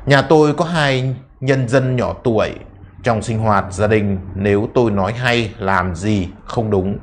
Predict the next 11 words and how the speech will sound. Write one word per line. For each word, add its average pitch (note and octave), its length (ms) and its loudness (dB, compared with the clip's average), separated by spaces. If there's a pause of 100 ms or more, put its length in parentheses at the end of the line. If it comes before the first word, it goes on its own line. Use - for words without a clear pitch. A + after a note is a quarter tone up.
(160)
thì F#2 220 -4
bị F#2+ 280 -4
chúng G#2+ 220 -2
vặn C3 240 0
vẹo, A2 280 2
phản F2 240 -4
biện, A#2+ 200 2 (420)
nhây. C3 260 4 (800)
Cho E3+ 100 2
đến E3+ 160 6
lúc A#3 140 4